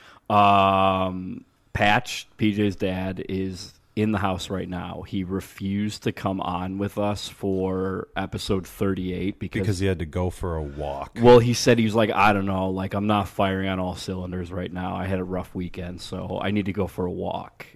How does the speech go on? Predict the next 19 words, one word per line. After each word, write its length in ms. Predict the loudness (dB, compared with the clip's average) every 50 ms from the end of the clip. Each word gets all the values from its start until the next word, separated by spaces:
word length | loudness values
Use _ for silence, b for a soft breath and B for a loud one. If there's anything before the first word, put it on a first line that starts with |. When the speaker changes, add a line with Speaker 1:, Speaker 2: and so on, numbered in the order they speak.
| -8
Speaker 1:
And 320 | -4 -4 -2 -2 -2 -4 -4
we're 100 | -2 -2
like, 300 | 0 0 -2 -2 -4 -4
"Um, 760 | -2 -2 0 0 0 -2 -2 -2 -2 -2 -4 -4 -6 -8 -10 _ _ B B B B B B B B B B B 2
okay, 400 | 6 6 6 6 6 4 6 6
well, 200 | 6 6 6 6
like, 280 | 6 4 4 2 0 -4 _ _ _ -6
do 80 | -4
you 60 | -2
wanna 160 | 0 0 0 0
come 200 | -2 0 2 4
on 200 | 4 4 4 4
when 100 | 2 2
you 100 | 2 2
get 160 | 0 -2 -2
back?" 340 | 0 2 2 2 2 2 0
He 120 | -2 0
was 140 | 0 0 0
like 300 | 0 0 0 0 -2